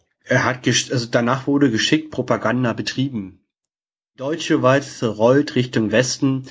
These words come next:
wie im Schlieffenplan vorgesehen. Der Schlieffenplan sieht vor, im Westen Angriff, im Osten Verteidigung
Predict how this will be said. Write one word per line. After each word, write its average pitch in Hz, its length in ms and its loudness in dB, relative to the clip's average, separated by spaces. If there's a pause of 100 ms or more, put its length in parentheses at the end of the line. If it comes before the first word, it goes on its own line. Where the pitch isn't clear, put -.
(140)
wie 143 220 2
im 117 160 0
Schlieffenplan 127 760 0
vorgesehen. 104 600 0
Der 98 100 -8
Schlieffenplan 131 580 0
sieht 110 160 -4
vor, 135 340 4
im 110 160 0
Westen 143 360 2
Angriff, 151 420 2
im 101 160 -2
Osten 143 320 0
Verteidigung 139 680 2